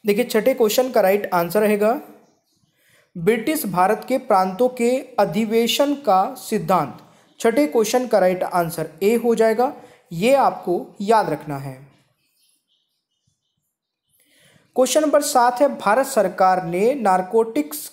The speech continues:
कंट्रोल ब्यूरो का गठन किस वर्ष किया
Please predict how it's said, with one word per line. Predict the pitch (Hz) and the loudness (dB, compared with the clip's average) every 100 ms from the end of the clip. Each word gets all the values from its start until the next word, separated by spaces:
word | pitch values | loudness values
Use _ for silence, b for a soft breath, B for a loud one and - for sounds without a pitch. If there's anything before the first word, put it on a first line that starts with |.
| - | -8
कंट्रोल | 202 196 208 233 208 | -6 -2 2 2 0
ब्यूरो | 160 196 220 | 0 2 2
का | 220 175 | 2 0
गठन | 156 160 240 277 | 0 -2 0 -2
किस | 277 - 233 - | -2 -8 -8 -8
वर्ष | 151 202 247 - | -2 -2 -2 -8
किया | 202 180 | -4 0